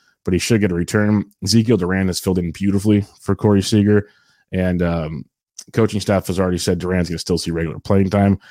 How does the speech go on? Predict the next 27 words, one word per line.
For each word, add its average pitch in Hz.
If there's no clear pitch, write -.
We'll 107
see 117
how 107
that 92
goes. 92
You 87
have 78
Josh 90
Young 92
at 78
third. 120
You 90
have 92
Marcus 87
Semien 87
at 71
second. 113
Does 90
Duran 92
go 90
to 87
the 90
outfield? 113
Does 90
Duran 90
D 87
H? 107